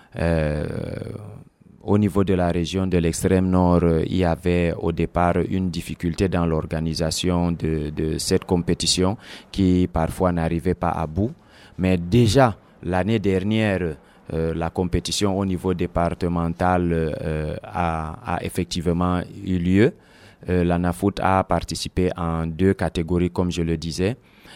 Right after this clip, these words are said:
Dans la catégorie des moins de quinze ans, euh, l'anafoot est sorti, euh, euh, deuxième, euh, au niveau de, de, du département.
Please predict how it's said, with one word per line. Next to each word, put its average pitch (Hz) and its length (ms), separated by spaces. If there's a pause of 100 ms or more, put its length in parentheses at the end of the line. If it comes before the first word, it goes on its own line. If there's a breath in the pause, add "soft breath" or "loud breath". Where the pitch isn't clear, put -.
(160 loud breath)
Dans 98 160
la 101 140
catégorie 95 580
des 87 260
moins 92 300
de 85 140
quinze 98 360
ans, 98 200 (480 loud breath)
euh, 87 420
l'anafoot 90 720
est 92 720
sorti, 90 720
euh, 80 460 (160)
euh, 76 340
deuxième, 92 640 (720 soft breath)
euh, 80 400
au - 180
niveau 95 460
de, 85 1120 (100)
de, 90 380
du 90 180
département. 92 680